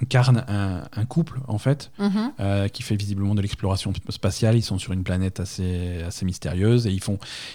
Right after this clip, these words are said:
Speaker 1: et, et c'est un jeu qui met en, en, en avant à la fois ce qu'ils font pour vivre sur cette planète et tout, et, et un petit peu leur couple, leur relation. Euh,
Speaker 2: D'accord.
Speaker 1: c'est, c'est, ça a l'air très mignon.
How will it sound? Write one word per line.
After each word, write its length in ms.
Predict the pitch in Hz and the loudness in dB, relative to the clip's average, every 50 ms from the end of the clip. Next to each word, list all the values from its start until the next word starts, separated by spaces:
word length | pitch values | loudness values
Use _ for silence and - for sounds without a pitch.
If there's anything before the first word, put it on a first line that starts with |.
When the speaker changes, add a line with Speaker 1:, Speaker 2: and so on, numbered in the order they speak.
| - - | -6 -4
Speaker 1:
et, 340 | 98 101 101 107 - 101 113 | -2 0 0 0 -2 -2 -4
et 60 | 107 | -2
c'est 180 | - - 110 | -2 -2 0
un 80 | 101 107 | 0 2
jeu 140 | 107 127 127 | 4 2 2
qui 100 | 127 123 | 4 2
met 80 | 110 | 2
en, 100 | 107 107 92 78 101 104 | 2 2 0 0 0 0
en, 160 | 101 - - - - - | 0 -2 -4 -8 -4 0
en 100 | 104 101 | 0 2
avant 440 | 101 104 113 113 110 113 110 101 | 2 4 4 4 4 4 2 0
à 100 | - - 104 | 0 0 2
la 120 | 110 113 | 2 2
fois 280 | - - - 135 131 127 | 2 2 6 8 8 8
ce 80 | 131 | 6
qu'ils 160 | 131 - 107 - | 4 -2 -4 0
font 200 | - 117 120 123 | 2 2 2 2
pour 200 | - 101 92 92 | 2 -2 -4 -2
vivre 360 | 92 101 104 110 104 101 95 | -2 0 0 0 2 0 0
sur 180 | - - 95 | 0 -2 -4
cette 160 | - - 90 - | -4 -4 -4 -2
planète 320 | 90 92 101 101 98 - | 0 0 0 0 0 -2
et 40 | - | -2
tout, 260 | - - 139 156 156 - | 0 4 6 6 6 6
et, 360 | 110 120 127 123 110 90 98 | 6 6 6 6 4 4 2
et 60 | 107 | 2
un 80 | 110 107 | 2 0
petit 140 | - - - | 0 -2 0
peu 120 | 120 113 | 2 4
leur 180 | 107 101 - - | 4 4 2 0
couple, 280 | - 117 113 - 113 | -2 -2 2 4 4
leur 160 | 104 101 95 | 4 4 2
relation. 720 | 95 98 92 90 - - - 110 107 107 110 110 110 107 101 92 | 2 0 0 0 0 0 0 2 4 4 4 4 4 4 4 2
Euh, 40 | 95 | 2
Speaker 2:
D'accord. 240 | 98 95 - 190 98 | 2 0 0 0 0
Speaker 1:
c'est, 260 | 98 95 95 98 95 | 0 0 0 0 -2
c'est, 280 | - - 104 98 76 | -2 -2 -2 -2 -4
ça 320 | - - - - - - 110 | -4 -8 -8 -6 0 2 4
a 20 | |
l'air 140 | - 151 - | 4 4 4
très 140 | - - 143 | 4 4 4
mignon. 300 | 123 113 113 117 131 | 6 6 6 6 6